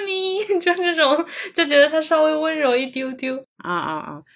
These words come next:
Speaker 2: 所以你没有按照警方提示来修改备注？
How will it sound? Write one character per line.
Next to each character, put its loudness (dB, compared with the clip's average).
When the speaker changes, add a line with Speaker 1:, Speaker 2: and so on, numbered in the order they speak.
Speaker 2:
所 0
以 4
你 4
没 0
有 2
按 0
照 2
警 -6
方 4
提 -4
示 -2
来 2
修 -2
改 0
备 -4
注？ -8